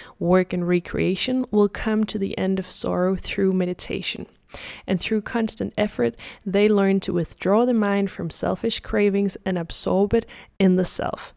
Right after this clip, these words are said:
Thus, they attain the state of union. So while it's not mentioned directly, this verse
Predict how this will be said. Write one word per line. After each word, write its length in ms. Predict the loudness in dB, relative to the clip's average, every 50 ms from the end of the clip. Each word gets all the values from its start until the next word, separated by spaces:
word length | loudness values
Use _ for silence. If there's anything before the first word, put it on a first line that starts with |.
| -20 -20 -20 -12 -6
Thus, 320 | -2 2 2 2 2 2 0
they 180 | 0 2 2
attain 500 | 0 0 -4 -2 0 0 2 2 2 2
the 80 | 2 2
state 380 | 0 0 0 0 0 0 -2 -4
of 240 | -6 -8 -6 -6
union. 320 | -6 -4 -4 -6 -8 -8 -10 -14 -18 -20 -20 _ _ _ _ _ _ _ _ _ _ _ _ _ _ _ -18 -12 -6
So 180 | 0 4 4
while 320 | 6 6 6 6 6 6 4
it's 200 | 4 2 2 2
not 200 | 0 0 0 2
mentioned 520 | 2 2 4 2 2 0 -2 -2 -4 -4
directly, 580 | -4 -4 -2 -2 -2 -2 -2 -2 -4 -6 -6 -6 -10 -16 -18 -18 -14 -10 -2
this 320 | 2 4 4 4 4 0
verse 480 | -2 -2 0 2 4 4 4 2 0